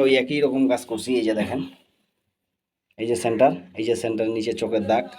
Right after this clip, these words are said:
এগুলা জিনিস আপনারা খেয়াল রাখবেন। এইভাবে বেস বসাবেন। আর আমরা এই যে কম্বাইন্ড বিমটা আছে আমাদের, কম্বাইন্ড বিমটা আছে, এই জন্য আমরা যে কাজটা করছি, এই যে কিছু রিং কিন্তু আমরা বান্ধি নাই,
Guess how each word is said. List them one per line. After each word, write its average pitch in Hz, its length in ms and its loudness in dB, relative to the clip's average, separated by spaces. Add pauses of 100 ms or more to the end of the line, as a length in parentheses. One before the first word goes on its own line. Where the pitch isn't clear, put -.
(640)
এগুলা 139 240 4
জিনিস 143 220 0
আপনারা 135 260 0
খেয়াল 131 240 2
রাখবেন। 123 240 -4 (400)
এইভাবে 139 260 2
বেস 139 200 -2
বসাবেন। 131 280 -2 (100)
আর 135 140 6
আমরা 147 180 2
এই 147 80 -2
যে 151 40 2 (100)
কম্বাইন্ড 147 340 2
বিমটা 143 360 2
আছে 139 200 0
আমাদের, 131 220 0 (760)
কম্বাইন্ড 151 420 4
বিমটা 151 260 4 (100)
আছে, 147 120 0 (140)
এই 147 100 -2
জন্য 151 220 0
আমরা 147 220 0
যে 143 120 -6
কাজটা 139 280 -2
করছি, 135 220 -8
এই 131 80 -8
যে 135 140 -6
কিছু 131 240 -10
রিং 135 100 -2 (100)
কিন্তু 131 220 -6
আমরা 131 200 -4
বান্ধি 120 260 -2
নাই, 135 80 -4